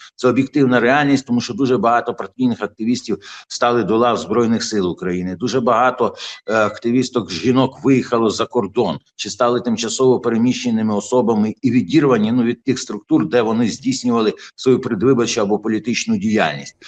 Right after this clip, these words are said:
Так, така сама ситуація з профільними громадськими організаціями, які здійснювали системне спостереження за виборчим процесом.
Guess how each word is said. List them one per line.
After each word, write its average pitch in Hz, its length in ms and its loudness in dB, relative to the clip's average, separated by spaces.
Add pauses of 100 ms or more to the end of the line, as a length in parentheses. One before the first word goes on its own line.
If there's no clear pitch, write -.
(280)
Так, - 360 -6
така 123 220 0
сама 135 280 0
ситуація 127 580 0
з - 60 -8
профільними 120 540 2
громадськими 117 640 0
організаціями, 110 800 0
які 107 220 -4
здійснювали 110 560 -2
системне 110 520 -2
спостереження 110 920 -2
за 110 320 -2
виборчим 104 480 -2
процесом. 101 560 -6